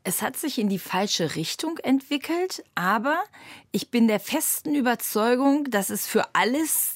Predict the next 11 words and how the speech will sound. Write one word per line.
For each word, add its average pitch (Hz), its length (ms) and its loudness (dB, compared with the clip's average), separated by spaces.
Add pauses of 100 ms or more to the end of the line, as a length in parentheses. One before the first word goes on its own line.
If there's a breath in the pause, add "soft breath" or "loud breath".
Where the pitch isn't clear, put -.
(140)
den 208 160 6
richtigen 247 440 2
Zeitpunkt 165 680 -2
gibt. - 380 -8 (460 loud breath)
Und 208 300 4
jetzt - 720 0
haben 226 340 4
wir 170 120 4
dieses 165 380 0
historische 262 840 2
Zeitfenster, 185 1160 0